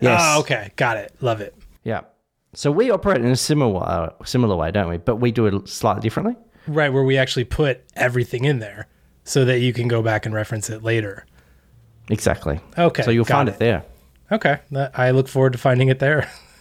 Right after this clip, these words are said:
Speaker 1: And then I'm gonna add one more thing to the show notes, because this is something that Rishi recommended I check out. It's a YouTube channel, and it's called Green Renaissance. And they're, like, ten-minute cli-, uh, videos reflecting on a person, telling something about their life,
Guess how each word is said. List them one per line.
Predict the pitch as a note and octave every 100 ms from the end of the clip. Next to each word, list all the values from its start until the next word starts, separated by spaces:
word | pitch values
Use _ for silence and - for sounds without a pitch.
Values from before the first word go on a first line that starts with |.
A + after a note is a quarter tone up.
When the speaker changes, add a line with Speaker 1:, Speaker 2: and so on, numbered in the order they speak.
| - - _ _ _ _
Speaker 1:
And | D3 F3+
then | G#3+
I'm |
gonna | G#3 F3
add | D3+ C#3+
one | D3 F3+ F#3
more | E3 E3
thing | E3+ D#3+
to | D3
the | A#2+
show | - G#2+
notes, | G2+ F2+
because | - A2 B2 - -
this | B2
is | C#3+
something | B2+ A#2 A2
that | G2
Rishi | B2+ D3+ B2
recommended | G#2+ A#2 - G2+ G#2 G2+
I | F#2
check | E2+ A2 -
out. | A2 F#2+
It's | -
a |
YouTube | G2+ A2 D#3+ A2+ F#2+
channel, | - D#2+ D#2 - _ _ _ _ _ _ _
and | B2 A2
it's | F#2+
called | - A#2+ A2
Green | A#2 B2 C#3+ C3+
Renaissance. | A2+ G#2+ A2 - E2 - - - _ _ _ _ -
And | A#2
they're, | A#2
like, | A2+ A2 -
ten-minute | G3+ G#3+ F#3+ E3 - - -
cli-, | - B2+ -
uh, | A2+ G2+
videos | A#2 F#3 A3+ A#3 - - _ _ _ _ _
reflecting | B2 - C#3+ - A#2
on | F#2
a |
person, | D2+ D#3 D#3+ F3 D3 C3 -
telling | C3+ A2+ G2+
something | A2+ G2
about | F#2+ F#2 -
their | D#2+
life, | F2 F#2 F#2+ - -